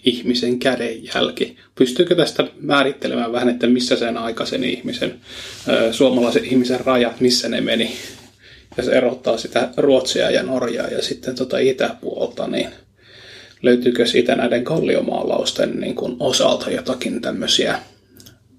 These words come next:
rajoja, missä ne niin selkeästi muuttuu toisenlaiseksi, että voidaan ajatella, että olisi ikään kuin jonkinlaisia kulttuurirajat?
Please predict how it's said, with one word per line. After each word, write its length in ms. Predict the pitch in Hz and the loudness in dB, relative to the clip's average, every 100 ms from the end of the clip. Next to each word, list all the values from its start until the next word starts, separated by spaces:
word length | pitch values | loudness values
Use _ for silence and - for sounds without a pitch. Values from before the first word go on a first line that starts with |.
| - | -4
rajoja, 480 | 131 123 117 - - | 0 2 2 0 -2
missä 240 | - - | -2 -2
ne 100 | 104 | 0
niin 160 | 110 120 | 2 4
selkeästi 460 | 127 123 127 - | 4 4 0 -2
muuttuu 440 | - 131 123 - 113 | 0 2 2 2 0
toisenlaiseksi, 840 | - - - - - - - - | 2 2 2 -2 -2 -4 -4 -8
että 120 | - | -6
voidaan 300 | - - 127 | 0 2 0
ajatella, 540 | 123 123 - - - - | 2 0 2 0 -2 -4
että 260 | - - - _ _ _ - - - - - - _ _ - _ _ _ _ _ - | -6 -8 -10 _ _ _ -20 -20 -20 -20 -20 -20 _ _ -20 _ _ _ _ _ -2
olisi 340 | 123 120 127 | 0 2 2
ikään 300 | 123 127 123 | 4 2 0
kuin 180 | - 135 | -2 -2
jonkinlaisia 580 | - 123 - - - 127 | -2 -4 -2 -2 2 2
kulttuurirajat? 880 | - - - - - - - - | 4 0 -4 -6 -6 -10 -12 -16